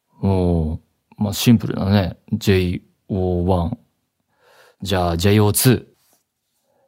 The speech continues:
正解は、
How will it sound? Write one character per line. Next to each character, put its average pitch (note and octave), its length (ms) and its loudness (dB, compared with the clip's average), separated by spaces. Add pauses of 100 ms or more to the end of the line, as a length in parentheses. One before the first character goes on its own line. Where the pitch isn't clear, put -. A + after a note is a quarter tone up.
(1080)
正 F#3+ 580 0
解 F3+ 420 2
は、 F3 320 2